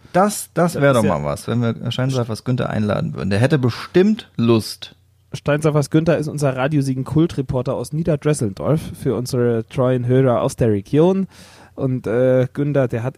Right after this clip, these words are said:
Speaker 2: immer einiges zu erzählen. Vor allen Dingen hat der eine Meinung, das, äh, schätzen wir am Günther so. Ja? Und
Speaker 1: Ne.
Speaker 2: deswegen,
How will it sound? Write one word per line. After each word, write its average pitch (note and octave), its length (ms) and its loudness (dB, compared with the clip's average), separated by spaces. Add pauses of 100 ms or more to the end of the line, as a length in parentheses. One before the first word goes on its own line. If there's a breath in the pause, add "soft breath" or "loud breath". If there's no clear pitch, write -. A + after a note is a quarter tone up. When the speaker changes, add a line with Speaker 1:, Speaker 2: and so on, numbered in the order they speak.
(140)
Speaker 2:
immer G3+ 360 0 (180)
einiges F3+ 540 0
zu D3 80 -2
erzählen. C3+ 520 0
Vor - 200 -4
allen C3+ 220 0
Dingen C#3 180 -2
hat A2+ 160 -4
der C3 80 2
eine B2+ 100 2
Meinung, B2+ 440 2
das, C3 160 -4
äh, - 280 -8
schätzen C3+ 380 -4
wir E2 80 -6
am F2 140 -8
Günther F2+ 340 -8
so. B2+ 400 -6
Ja? B2 260 -6
Und - 80 -6
Speaker 1:
Ne. - 80 -2
Speaker 2:
deswegen, A#2 480 -4